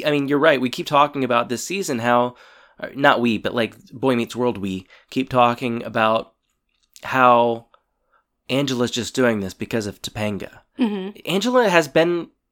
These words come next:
Speaker 1: broken up with Sean for a lot longer than Corey and, uh, Topanga have been not speaking.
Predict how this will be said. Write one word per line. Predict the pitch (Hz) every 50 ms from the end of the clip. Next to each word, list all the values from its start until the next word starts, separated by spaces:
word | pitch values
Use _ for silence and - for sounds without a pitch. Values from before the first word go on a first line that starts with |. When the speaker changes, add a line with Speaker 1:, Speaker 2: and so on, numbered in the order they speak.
| _ _ -
Speaker 1:
broken | 160 156 160 160 165 165
up | 170 151
with | 156 139
Sean | - - 160 160 160 147 139 139 139 - _
for | - - 139
a | 131 127
lot | 131 147 170 - 135
longer | 127 131 147 156 147 117 113 113 107 107 - _ _ _ _ _ _ _ _ -
than | - 139 135
Corey | 127 - 156 156 156 151
and, | 143 143 139 135 139 - _ _ _ _ _ _ _ _ _ _ _ _ -
uh, | - 127 123 123 117 117 113 110 117 - - -
Topanga | - - - 151 160 160 143 127
have | 123 113 107
been | 110 117 113
not | 110 110 104 -
speaking. | - - - 104 - - 87 90 90 -